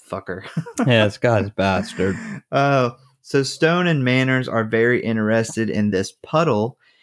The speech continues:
Speaker 1: in, uh, Sally and Jake's living room. They are calling it a footprint,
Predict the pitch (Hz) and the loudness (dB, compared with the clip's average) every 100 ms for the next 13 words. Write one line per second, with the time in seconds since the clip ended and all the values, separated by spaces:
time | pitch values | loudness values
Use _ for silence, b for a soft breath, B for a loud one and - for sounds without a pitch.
0 | b b 110 113 110 104 - 123 120 117 | b b 0 2 2 2 2 2 4 2
1 | 110 107 101 - 117 117 120 120 120 117 | 0 -2 -2 -2 0 0 0 2 2 0
2 | 120 _ b - 113 120 113 123 117 107 | -4 _ b -2 0 0 0 0 2 0
3 | 95 95 - 139 135 - 131 127 | 0 -4 -2 -4 -2 -2 0 0